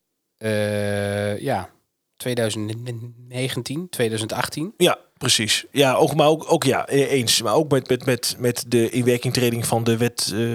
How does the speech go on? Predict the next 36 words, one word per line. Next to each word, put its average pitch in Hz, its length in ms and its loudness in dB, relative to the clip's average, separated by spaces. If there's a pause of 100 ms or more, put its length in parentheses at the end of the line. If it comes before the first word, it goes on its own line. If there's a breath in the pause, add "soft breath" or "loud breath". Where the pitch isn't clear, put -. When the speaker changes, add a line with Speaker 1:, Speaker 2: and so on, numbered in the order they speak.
(240)
Speaker 2:
werk 117 200 2
en 117 80 2
zekerheid, 107 480 0
hè, 151 120 0
per 131 200 -2
één 120 140 0
juli 113 100 2 (100)
tweeduizend 110 320 0
vijftien. 95 440 -2 (640 soft breath)
En, 120 140 -2
Speaker 1:
Ja. 123 60 0
Speaker 2:
en, 139 220 2
en 139 280 0
vandaag, 131 540 2
dit, 131 140 0
om 135 120 -2
dit 127 140 0
thema 151 260 2
goed 175 220 2
te 170 80 0
kunnen 110 380 0 (880)
begrijpen, 120 760 0 (240)
is 131 160 -2
het 123 80 0
belangrijk 127 480 2
dat 117 160 0
we 185 60 0
een 165 100 -12
aantal 123 380 -2
thema's 127 720 2 (220)
eigenlijk 127 360 0
behandelen. 139 480 2
Dat 117 120 -2
is 107 280 0 (640 loud breath)
een - 60 -6
stukje, 113 580 2